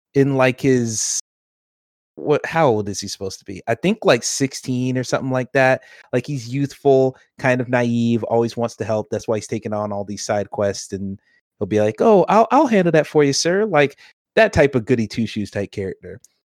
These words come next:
Cayenne is the exact opposite. She's like, or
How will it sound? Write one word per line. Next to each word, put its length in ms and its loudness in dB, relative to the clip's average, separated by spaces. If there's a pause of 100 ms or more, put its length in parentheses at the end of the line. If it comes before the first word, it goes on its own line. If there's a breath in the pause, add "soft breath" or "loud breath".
(120)
Cayenne 380 6
is 120 6
the 120 4
exact 400 2
opposite. 480 -2
She's 360 -4
like, 420 0 (400)
or 200 2